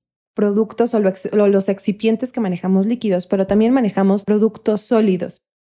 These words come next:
Y bueno, yo les voy a platicar sobre los polietilenglicoles sólidos, que estos productos nacen, eh, líquidos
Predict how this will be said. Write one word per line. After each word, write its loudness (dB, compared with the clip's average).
Y 4
bueno, 4
yo 6
les 6
voy 6
a 4
platicar 2
sobre 2
los 2
polietilenglicoles 2
sólidos, -2
que -2
estos -6
productos -2
nacen, 0
eh, 4
líquidos 2